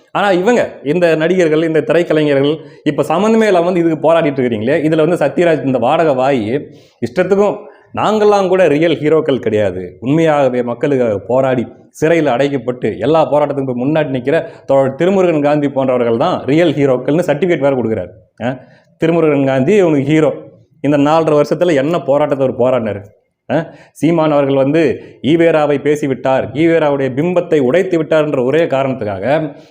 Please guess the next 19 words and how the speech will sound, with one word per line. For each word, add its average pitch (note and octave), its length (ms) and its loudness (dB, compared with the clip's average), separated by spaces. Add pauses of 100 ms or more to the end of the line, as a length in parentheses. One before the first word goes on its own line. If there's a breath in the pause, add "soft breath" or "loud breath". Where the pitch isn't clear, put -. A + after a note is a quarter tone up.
நான் D#3 340 -2
பன்னிக்கு F#3 320 0
வெடி D3+ 160 2
வச்ச E3 220 2
மாதிரி C#3+ 320 0
கத்திக்கிட்டு C3+ 540 -2 (280)
ஊர் G3 200 0
ஊரா F3+ 180 4
சுத்திக்கிட்டு F3+ 420 -2
இருந்தாப்புல D3 380 0
இந்த D#3+ 100 -2
திருமுருகன் D3 400 -2
காந்தி. B2+ 200 0
அதை B2+ 240 -2
தவிர, D3 420 0 (720)
சீமானுக்கு D#3+ 440 0
எதிரான D3+ 360 2
போராட்டத்தை C3+ 500 -2
தவிர, A#2 360 -2